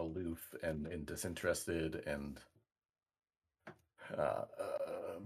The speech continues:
bored or, you know, what have you. I'm like, "No, it's n-, I don't mean to send those signals. I, I, I, let me put on the costume that,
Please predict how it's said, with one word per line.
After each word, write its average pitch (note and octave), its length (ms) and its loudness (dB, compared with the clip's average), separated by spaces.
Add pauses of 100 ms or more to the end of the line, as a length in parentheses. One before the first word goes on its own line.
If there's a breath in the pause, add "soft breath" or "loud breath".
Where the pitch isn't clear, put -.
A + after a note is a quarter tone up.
bored F2+ 380 6
or, F2 260 4
you G2+ 80 4
know, F2 140 4
what F2 140 6
have G#2 260 6
you. E2+ 140 4
I'm E2+ 140 0
like, D#2 200 -2
"No, G#2 260 4
it's A2 140 0
n-, G#2 260 -4 (220)
I G2+ 60 2
don't G2 200 4
mean C#3+ 300 10
to G2+ 140 6
send G2 280 8
those B2+ 260 10
signals. F2+ 480 6
I, G2 120 10
I, F#2+ 240 8 (240)
I, F#2 80 6 (500)
let A#2 160 2
me A2+ 80 6
put A2 180 6
on G#2+ 120 8
the F#2+ 80 6
costume G2+ 540 4
that, F2+ 140 2